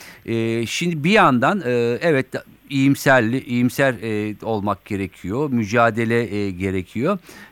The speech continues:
E, fakat, e, böyle fazla iyimser olup hafif gevşeme de, e, farklı bir yöne götürebilir mi? Yani bu n-, nasıl tartışıyorsunuz? Ne öneriyorsunuz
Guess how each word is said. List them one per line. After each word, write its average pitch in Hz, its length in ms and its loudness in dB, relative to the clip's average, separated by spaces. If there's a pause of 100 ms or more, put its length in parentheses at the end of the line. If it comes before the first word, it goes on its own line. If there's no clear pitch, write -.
E, 104 200 -2
fakat, 151 320 -2 (360)
e, 113 80 -8 (960)
böyle 175 540 4 (1200)
fazla 143 400 0
iyimser 190 520 0
olup 175 320 0
hafif 165 380 -2
gevşeme 175 640 2
de, 185 160 2
e, 147 280 -2
farklı 135 460 0
bir 185 60 -4
yöne 180 220 2
götürebilir 165 680 -2
mi? 139 140 2
Yani 151 340 0
bu 151 240 -2
n-, 135 40 -4 (100)
nasıl 160 360 -6
tartışıyorsunuz? 139 1000 0
Ne 156 120 0
öneriyorsunuz 107 680 -2